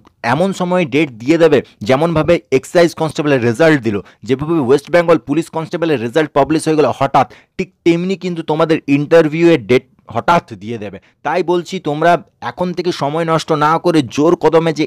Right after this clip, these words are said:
ইন্টারভিউর প্রিপারেশনটা আছে সেটা চালিয়ে যাও। বন্ধুরা, তোমরা প্রিলি কোয়ালিফাই করেছো, পিএমটি, পিইটি কোয়ালিফাই করেছো, সামান্য এরপর ইন্টারভিউটা বাকি আছে, মেন কোয়ালিফাই করে এসেছো, তো তোমাদের just লাস্ট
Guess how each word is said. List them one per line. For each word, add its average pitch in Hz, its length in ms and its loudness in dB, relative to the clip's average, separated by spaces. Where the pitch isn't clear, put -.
ইন্টারভিউর 156 480 2
প্রিপারেশনটা 156 560 -4
আছে 160 120 -2
সেটা 170 180 2
চালিয়ে 123 300 0
যাও। 101 100 -6
বন্ধুরা, 156 340 0
তোমরা 160 160 0
প্রিলি 170 300 0
কোয়ালিফাই 160 440 2
করেছো, 151 280 -2
পিএমটি, 160 440 0
পিইটি 151 400 -6
কোয়ালিফাই 165 420 0
করেছো, 156 260 -2
সামান্য 156 380 -2
এরপর 156 240 0
ইন্টারভিউটা 151 540 2
বাকি 139 180 -2
আছে, 113 160 -4
মেন 170 240 2
কোয়ালিফাই 156 420 2
করে 139 220 0
এসেছো, 117 260 -8
তো 135 60 -2
তোমাদের 156 340 0
just 160 220 0
লাস্ট 147 220 2